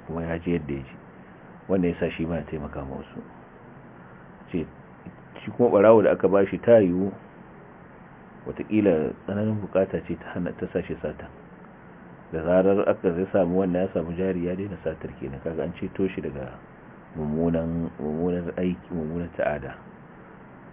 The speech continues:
Haka nan ita ma wannan mace karuwa da aka bawa ta yiwu matsuwa ce ta sa ta harkar, wannan harkar banza ɗin, wanda daga wannan lokacin kuma ta gyaru, ta daina. Saboda haka shi mutumin da zai bayar,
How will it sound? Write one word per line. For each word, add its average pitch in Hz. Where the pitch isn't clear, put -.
Haka 101
nan 104
ita 101
ma 110
wannan 101
mace 95
karuwa 95
da 80
aka 80
bawa 85
ta 104
yiwu 78
matsuwa 92
ce 73
ta -
sa -
ta -
harkar, -
wannan 76
harkar -
banza 82
ɗin, 87
wanda 82
daga 76
wannan 78
lokacin 82
kuma 76
ta 73
gyaru, 67
ta 71
daina. 69
Saboda 90
haka 85
shi -
mutumin 95
da 80
zai 87
bayar, 80